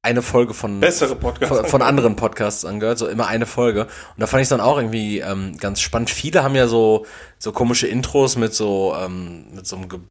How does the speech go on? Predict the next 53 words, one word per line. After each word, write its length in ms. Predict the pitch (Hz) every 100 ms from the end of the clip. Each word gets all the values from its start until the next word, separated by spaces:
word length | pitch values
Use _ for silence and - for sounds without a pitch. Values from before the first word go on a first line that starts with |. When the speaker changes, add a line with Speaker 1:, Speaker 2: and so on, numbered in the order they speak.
| -
Speaker 1:
Gedudel 500 | - 95 107 123 127
wie 80 | 104
so 360 | 98 98 95 -
Nachrichtensendung. 640 | 87 107 147 135 147 147
Speaker 2:
So 60 | 156
ein 60 | 170
Jingle 220 | 156 120
dann, 240 | 117 120 117
ja. 380 | 123 120 127 151 -
Speaker 1:
Ja, 340 | 90 101 131 104
genau. 380 | 92 95 123 - -
Und 80 | 98
nicht 200 | 98 98
wie 80 | 104
unseren 260 | 101 95 95
schmissigen, 600 | - 101 - 95 92 92
äh, 380 | 80 85 82 - -
Indie-Rock-Song 800 | 98 101 107 104 110 - - 113
von 260 | 117 - 92
den 120 | 92
Life 200 | 90 95
Size 260 | - 110 -
Models, 300 | 110 120 120
Speaker 2:
Ja, 60 | -
Speaker 1:
Bayshore 240 | 127 147 -
Speaker 2:
wir, 60 |
wir 80 | 147 113
Speaker 1:
Freeway. 180 | 151
Speaker 2:
haben, 200 | 202 202 - _
also 140 | 147 147
so 180 | 135
wie 40 | 139
ich 80 | 143
das 180 | 131
mitbekommen 480 | 139 151 160 147 170
habe, 140 | 156 139
haben 160 | 139
wir 100 | 139
einer 220 | 135 143
der 80 | 131
besten 400 | - 117 - 123
Intros 480 | 113 202 - 127 -
eigentlich. 520 | 110 117 - 120 117
Speaker 1:
Definitiv, 460 | 104 123 139 135 160
aber 140 | 120
ich 80 | 107
find's 180 | 147 151
auch 160 | 120
irgendwie 220 | 135 151 143
ganz 200 | 139 127
lustig, 360 | 131 - 143
dass 140 | 123 117
so 360 | 117 117 117